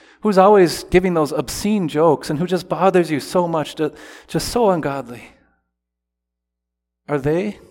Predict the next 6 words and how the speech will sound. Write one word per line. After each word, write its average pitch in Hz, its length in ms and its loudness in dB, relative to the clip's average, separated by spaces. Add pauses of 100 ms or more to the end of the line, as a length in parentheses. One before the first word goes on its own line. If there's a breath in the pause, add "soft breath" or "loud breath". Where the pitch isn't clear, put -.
(560)
to 170 80 -8
remain 160 400 0
forever 151 380 -2
outside 165 580 0
the 139 60 -6
kingdom? 170 560 -10